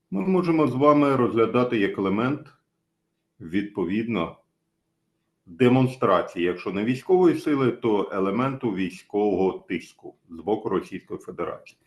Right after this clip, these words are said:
Тобто ми маємо вже сукупність декількох факторів.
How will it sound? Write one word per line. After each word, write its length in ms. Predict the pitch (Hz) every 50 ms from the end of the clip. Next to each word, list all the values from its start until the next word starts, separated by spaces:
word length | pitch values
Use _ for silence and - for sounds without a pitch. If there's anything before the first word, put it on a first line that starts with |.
| _ _ _ _ _ _
Тобто 260 | 160 151 160 285 196
ми 120 | 190 208
маємо 380 | 196 196 196 190 175 165 156 147
вже 220 | 131 - 143 147
сукупність 680 | 127 - 127 - - 127 123 - 127 117 - - - -
декількох 720 | 110 110 110 - 117 101 85 - - 98 85 - - - _ _
факторів. 540 | - - - - - _ 92 85 - 82